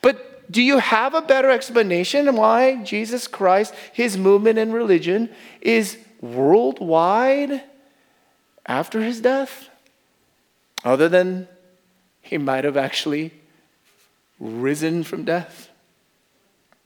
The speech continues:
There's a point at which you must pass from being a historian, a student, or a casual observer.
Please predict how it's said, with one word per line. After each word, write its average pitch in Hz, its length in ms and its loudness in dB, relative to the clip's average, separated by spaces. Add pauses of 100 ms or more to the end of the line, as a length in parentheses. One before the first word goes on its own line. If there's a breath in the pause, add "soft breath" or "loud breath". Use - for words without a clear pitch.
(460 loud breath)
There's 170 200 2
a 185 80 2
point 233 320 2
at 240 160 2
which 185 320 2
you 170 80 -2
must 185 280 0
pass 175 380 2
from 185 200 -4
being 165 280 0
a 156 60 0
historian, 170 840 2 (1300)
a 170 80 2
student, 165 600 0
or 185 80 2
a 175 60 2
casual 180 500 0
observer. 170 680 0